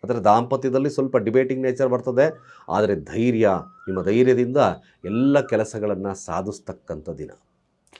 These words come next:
ಯಾವುದೇ ಎದುರಾಳಿಗಳನ್ನ ಉಪಶಮನ ಮಾಡ್ತಕ್ಕಂಥ ದಿನ ಸಹಿತವಾಗಾಗ್ತದೆ. ಒಳ್ಳೆಯ ಯೋಗದ ದಿನ ಆಗಿರೋದ್ರಿಂದ, ಗುರುವಿನ ಅನುಗ್ರಹ ನಿಮ್ಮ ಮೇಲಿರೋದ್ರಿಂದ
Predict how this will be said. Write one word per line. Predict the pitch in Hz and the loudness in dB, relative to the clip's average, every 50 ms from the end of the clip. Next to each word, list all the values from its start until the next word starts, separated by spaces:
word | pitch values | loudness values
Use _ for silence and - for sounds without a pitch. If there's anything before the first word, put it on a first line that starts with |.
| - | -2
ಯಾವುದೇ | 104 113 139 160 180 | 0 2 4 4 4
ಎದುರಾಳಿಗಳನ್ನ | 175 147 127 123 135 135 135 131 131 131 127 117 117 113 113 120 147 170 151 104 90 90 - _ _ _ _ - | 4 4 4 4 4 6 8 8 8 8 6 4 2 2 0 0 0 0 0 0 -2 -4 -10 _ _ _ _ -10
ಉಪಶಮನ | 104 101 - 143 - 175 156 170 165 | -8 -2 -2 -2 0 0 -2 0 0
ಮಾಡ್ತಕ್ಕಂಥ | 160 156 143 131 123 - - 113 95 - - 107 95 92 | 2 2 2 0 -2 -2 -8 -8 -8 -4 -6 -6 -2 -2
ದಿನ | 101 87 92 90 92 | -4 -2 -2 -2 -4
ಸಹಿತವಾಗಾಗ್ತದೆ. | 90 92 95 90 87 90 90 90 90 87 90 90 90 - 95 95 107 113 113 - _ _ _ _ _ _ _ _ | -4 -4 -6 -8 -6 -4 -2 -2 0 0 -2 -4 -6 -6 -2 0 0 0 0 -6 _ _ _ _ _ _ _ _
ಒಳ್ಳೆಯ | - 87 95 104 107 104 101 98 98 92 87 80 73 78 | -8 -4 0 2 4 4 6 4 2 0 -2 -8 -8 -2
ಯೋಗದ | 98 117 135 143 143 143 127 131 | 6 6 8 8 8 6 4 2
ದಿನ | 127 117 107 113 | 0 0 -2 -2
ಆಗಿರೋದ್ರಿಂದ, | 110 107 104 98 92 92 90 80 85 101 127 147 139 104 90 87 - _ _ _ 98 | -2 -2 -2 -2 -4 -4 -6 -6 -6 -6 -4 0 0 0 0 0 -6 _ _ _ -6
ಗುರುವಿನ | 98 98 101 107 98 95 | -4 -4 -2 -2 -2 -2
ಅನುಗ್ರಹ | 95 107 131 131 127 120 127 123 117 | 0 0 -2 -2 0 2 2 2 2
ನಿಮ್ಮ | 117 104 101 95 92 92 | 0 -4 -4 -4 -4 -4
ಮೇಲಿರೋದ್ರಿಂದ | 90 95 95 95 92 87 90 87 82 80 90 98 135 | -4 -4 -4 -4 -4 -4 -6 -8 -8 -8 -8 -6 0